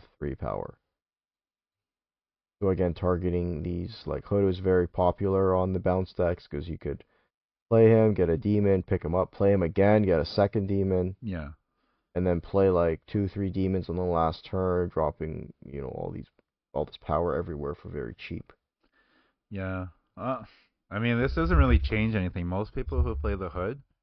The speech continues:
Speaker 2: don't actually play him, right? They'll pick him up with, like, Falcon or, or Beast and not actually play him, or play him in a destroy lane. And actually, this helps Viper, 'cause a lot of people play the Hood and then use Viper to shoot that card over.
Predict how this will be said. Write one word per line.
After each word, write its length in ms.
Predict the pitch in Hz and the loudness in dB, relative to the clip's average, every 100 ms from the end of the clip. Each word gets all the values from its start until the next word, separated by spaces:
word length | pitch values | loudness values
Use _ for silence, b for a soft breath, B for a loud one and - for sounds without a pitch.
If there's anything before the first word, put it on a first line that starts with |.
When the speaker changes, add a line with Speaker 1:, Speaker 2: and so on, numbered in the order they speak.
| - | -8
Speaker 2:
don't 180 | 101 101 | -4 -2
actually 320 | 98 - 87 | -2 -6 -14
play 200 | - 90 | -10 -12
him, 200 | 78 76 | -12 -12
right? 220 | 85 104 | -12 -10
They'll 100 | 85 | -12
pick 240 | - 98 | -10 -10
him 160 | 98 95 | -8 -8
up 280 | 95 95 - | -8 -8 -12
with, 80 | - | -14
like, 180 | 82 78 _ | -12 -12 _
Falcon 580 | 113 104 101 107 101 98 | -6 -4 -4 -6 -6 -4
or, 200 | 85 78 - _ _ _ - | -6 -8 -14 _ _ _ -14
or 100 | 82 | -12
Beast 380 | 71 104 131 - | -6 -6 -6 -8
and 80 | 85 | -6
not 140 | 87 | -6
actually 240 | 87 - 90 | -6 -10 -8
play 160 | 98 | -4
him, 140 | 113 95 | -4 -2
or 300 | 90 90 85 _ _ _ _ _ _ _ | -2 -2 -4 _ _ _ _ _ _ _
play 180 | - 104 | -2 0
him 160 | 101 98 | 0 0
in 120 | 92 | -2
a 60 | 87 | -6
destroy 500 | 87 - - 98 104 | -10 -10 -2 -2 0
lane. 360 | 110 127 185 _ _ _ - | -2 -4 -6 _ _ _ -4
And 80 | 107 | 2
actually, 260 | 123 - 135 | 2 2 2
this 220 | 123 - | 2 2
helps 260 | 127 107 | 0 0
Viper, 400 | - 95 107 82 | -2 -2 0 -4
'cause 180 | 76 87 | -6 -6
a 40 | 85 | -2
lot 200 | 87 101 | 0 0
of 80 | |
people 260 | - - 95 | -2 -6 -6
play 540 | - 98 90 85 85 90 _ 92 | -4 -2 -2 -2 -6 -10 _ -8
the 100 | 82 | -4
Hood 360 | 95 113 156 - _ 87 | -2 -2 -4 -12 _ -8
and 120 | 87 | -4
then 180 | 92 90 | -2 -2
use 200 | 87 - | -4 -4
Viper 360 | 90 90 101 | -4 -4 -6
to 320 | - 87 80 78 _ _ | -8 -8 -8 -10 _ _
shoot 300 | - - 104 | -14 -10 -6
that 160 | 101 92 | -6 -4
card 200 | 98 87 | -2 -2
over. 400 | 92 110 147 | -2 -4 -6